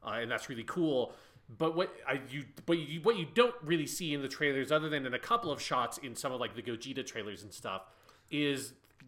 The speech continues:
when they, when they go for it with the animation,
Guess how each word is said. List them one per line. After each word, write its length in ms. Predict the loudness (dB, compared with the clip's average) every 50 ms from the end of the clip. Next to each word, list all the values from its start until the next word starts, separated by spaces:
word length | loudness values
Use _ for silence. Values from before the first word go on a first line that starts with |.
| -20 -20 -20 -20 -20 -10 0
when 200 | 2 2 4 4
they, 140 | 4 4 2
when 280 | 2 0 0 2 2
they 260 | 2 2 0 -2 -10 -10 4
go 280 | 8 10 10 10 8
for 260 | 6 4 4 4 4
it 60 | 4 2
with 140 | -2 -4
the 160 | -2 -2 0 0
animation, 680 | 0 0 0 -2 -2 -2 -4 -4 -4 -4 -4 -6